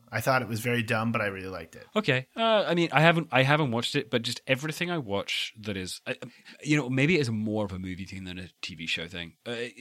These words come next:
Speaker 2: a movie, yeah, all right, movie and miniseries thing, I think, because a lot of their documentaries are now just genuinely awful in a way that's like, I don't know why you're doing this.
Speaker 1: I almost watched Seaspiracy or Conspiracy, like the ocean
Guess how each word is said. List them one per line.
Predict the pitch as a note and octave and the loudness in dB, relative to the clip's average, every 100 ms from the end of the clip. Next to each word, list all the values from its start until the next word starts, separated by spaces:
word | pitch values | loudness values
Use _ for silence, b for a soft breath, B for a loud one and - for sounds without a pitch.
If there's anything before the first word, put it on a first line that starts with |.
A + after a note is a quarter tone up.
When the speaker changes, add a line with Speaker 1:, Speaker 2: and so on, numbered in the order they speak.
| C3+ | -8
Speaker 2:
a | C3+ | -4
movie, | D3+ D#3 D#3 D3+ | 2 4 4 4
yeah, | D3 C3+ B2 | 4 4 4
all | A2+ | 2
right, | A2 A2+ | -2 2
movie | D3+ D3 C#3+ | 2 4 4
and | A#2 | 2
miniseries | G2+ F#2 - D#2 D2 | -2 -4 -6 -8 -10
thing, | - D#2 C#2+ | -10 -12 -12
I | |
think, | - D#2+ C#2 - | -12 -12 -12 -12
because | G2+ A#2 G#2+ B B | -4 -2 -2 B B
a | G#2+ | 0
lot | A#2 C3 | 2 2
of | |
their | B2 G#2 | 2 -2
documentaries | G2 - F#2+ F#2 F2 F2 | -4 -6 -8 -8 -8 -8
are | |
now | F2 F2 E2+ _ _ _ | -6 -8 -8 _ _ _
just | - G#2 A2+ F#2+ - - | -2 2 2 0 -2 -12
genuinely | F#2+ A#2 G2 F#2 E2+ E2+ | -4 -2 -2 -4 -8 -10
awful | E2 E2+ E2+ A2+ A2 - b b b | -12 -12 -8 -6 -6 -8 b b b
in | - A2+ | -2 0
a | |
way | G#2 G2 | 2 0
that's | F#2 - | -4 -6
like, | E2+ E2+ - | -6 -6 -10
I | C#2 D#2+ | -12 -6
don't | G2 F#2 | -6 -4
know | F2+ | -6
why | D#2+ | -6
you're | E2 | -8
doing | E2 E2 G#2 | -8 -6 -4
this. | B2 A#2+ - - | -4 -4 -10 0
Speaker 1:
I | D3+ | 2
almost | D#3+ F3 F3+ E3+ | 2 2 2 0
watched | D3 C#3 C3+ - | 2 2 2 -4
Seaspiracy | - C3+ A#2+ - B2 B2 D3 D3 D#3+ D#3+ E3 | -2 -2 -2 -2 -4 -2 -2 -4 -6 -8 -8
or | D3+ A#2 G#2+ | -2 0 0
Conspiracy, | - A#2+ A2+ - C3+ C#3 C#3+ - D3+ D3 D3 C#3 _ - | 2 0 2 -2 0 0 0 -2 -4 -4 -6 -6 _ -8
like | A2+ | -6
the | - | -4
ocean | D#3+ C3 - D3 D3 C#3+ | 0 0 0 -4 -4 -6